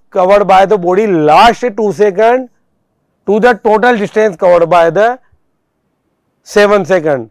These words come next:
अब मुझे यहाँ सेवन सेकंड दिख भी रहे हैं, लेकिन सबसे पहले ये देखना पड़ेगा कि ग्राफ किस किस के बीच है।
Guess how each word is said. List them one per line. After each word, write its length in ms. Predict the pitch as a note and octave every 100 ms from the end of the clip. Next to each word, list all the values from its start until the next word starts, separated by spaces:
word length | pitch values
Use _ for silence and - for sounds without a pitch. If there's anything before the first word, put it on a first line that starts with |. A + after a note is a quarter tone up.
| _
अब 80 | E3
मुझे 200 | F3 F#3
यहाँ 180 | G3+ G3
सेवन 300 | - G3+ G3
सेकंड 280 | G3 G3+ F#3
दिख 100 | F3+
भी 160 | E3 G3
रहे 120 | F#3+
हैं, 100 | E3 _ _
लेकिन 260 | E3+ F#3 G#3
सबसे 320 | A3 D3+ A3
पहले 200 | A3 A3+
ये 60 | A3
देखना 340 | G3+ G3 A3
पड़ेगा 320 | G3+ G3+ A3
कि 60 | A#3+
ग्राफ 300 | F#3 G#3 G#3
किस 180 | G#3+ F#3+
किस 180 | A3 -
के 140 | A3
बीच 280 | G3 F3 D3
है। 180 | D3